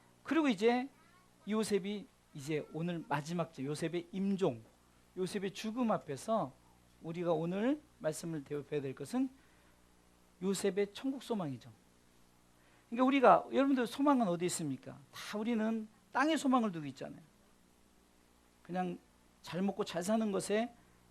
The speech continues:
우리는 소망을 두고 있는데 이 요셉은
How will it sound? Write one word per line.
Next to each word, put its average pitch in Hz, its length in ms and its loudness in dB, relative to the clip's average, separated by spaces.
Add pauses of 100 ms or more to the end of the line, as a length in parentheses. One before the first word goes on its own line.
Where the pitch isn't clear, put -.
우리는 208 520 -4 (120)
소망을 226 420 -2
두고 165 180 -10
있는데 143 580 -2 (640)
이 214 100 -2
요셉은 233 640 2